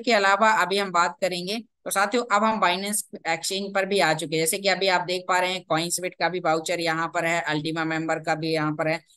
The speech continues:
आपको इस प्रकार के बहुत सारे voucher यहाँ पर मिलेंगे। अब साथियों आपको यहाँ पर आप देख सकते हैं यहाँ पर आपको, अ, ये भी मिल रहा है छह सौ साठ यूएसडीटी का भी voucher Binance का मिल रहा है।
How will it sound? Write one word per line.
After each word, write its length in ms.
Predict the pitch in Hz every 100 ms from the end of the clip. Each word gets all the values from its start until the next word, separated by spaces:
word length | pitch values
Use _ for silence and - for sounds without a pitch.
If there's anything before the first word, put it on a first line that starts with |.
| _
आपको 280 | 156 196 233
इस 120 | 220
प्रकार 320 | 226 214 214
के 100 | 220
बहुत 300 | 214 175 196
सारे 180 | 202 190
voucher 400 | 185 170 175 196
यहाँ 260 | 175 160 165
पर 160 | 175
मिलेंगे। 520 | 170 160 165 165 190 190 _ _
अब 100 | 190
साथियों 520 | 202 220 220 247 254 247
आपको 340 | 196 208 262
यहाँ 280 | 247 196 185
पर 260 | 180 196 196 _ _ _ _ _ _ _ _ _ -
आप 140 | 151
देख 200 | 160 190
सकते 300 | 190 196 -
हैं 100 | 208
यहाँ 300 | 202 180 170
पर 140 | 170 170
आपको, 500 | 165 160 175 170 - _ _ -
अ, 40 |
ये 320 | 143 143 160
भी 100 | 175
मिल 140 | 180 170
रहा 100 | 165
है 60 |
छह 160 | 160 156
सौ 140 | 160
साठ 380 | 156 156 165 170
यूएसडीटी 720 | 160 147 156 165 160 165 156
का 320 | 160 165 160 165
भी 100 | 170
voucher 380 | 156 156 165
Binance 380 | 156 151 160 165
का 140 | - 160
मिल 240 | 160 165
रहा 180 | 160 160
है। 180 | 175